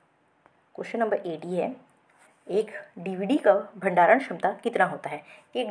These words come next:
डीवीडी का भंडारण क्षमता कितना होता है? Option है, option A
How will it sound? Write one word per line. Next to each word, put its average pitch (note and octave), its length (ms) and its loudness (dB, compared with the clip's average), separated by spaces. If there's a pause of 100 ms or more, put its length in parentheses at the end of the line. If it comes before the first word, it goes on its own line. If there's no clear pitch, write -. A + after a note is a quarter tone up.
डीवीडी G3 320 -4
का F#3+ 120 -4 (180)
भंडारण F#3 380 2
क्षमता G3 300 -4
कितना G3+ 300 -6
होता C#3+ 240 -10
है? C#3+ 100 -16 (100)
Option F#3 300 4
है, G3 240 -6 (360)
option F3+ 280 -2
A G3+ 140 -4